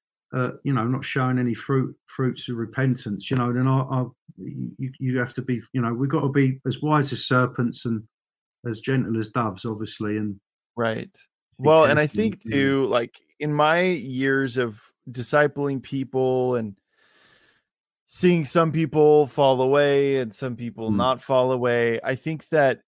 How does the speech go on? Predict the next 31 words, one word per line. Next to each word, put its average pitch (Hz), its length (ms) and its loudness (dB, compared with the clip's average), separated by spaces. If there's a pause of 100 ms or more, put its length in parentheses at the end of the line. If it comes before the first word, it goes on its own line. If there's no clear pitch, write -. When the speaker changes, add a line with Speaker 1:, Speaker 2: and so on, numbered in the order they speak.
(240)
Speaker 2:
there's, 151 420 0 (140)
there's 139 400 -4
a, 139 400 -2 (220)
um, 123 420 -2 (1300)
well, 156 180 6
I'm, 151 320 0 (480)
I'm 135 320 -12
reminded 175 380 2
of 139 100 -2
Colossians 131 920 -2 (240)
three. 135 440 -6
It - 140 -10
Speaker 1:
Mm. 101 40 -8
Speaker 2:
says, 120 480 -2 (160)
"For 131 160 -8
you 131 240 -6
died 131 720 2
and 135 140 -6
are 131 80 -4
now, 123 240 -4 (240)
and 143 160 -2
your 135 160 0
life 127 500 0
is 120 160 -10
now 120 160 -4
hidden 151 540 -6
with 131 180 -6
Christ 117 480 -6 (100)
in 120 140 -8
God." 107 340 -2
Well, 110 280 -4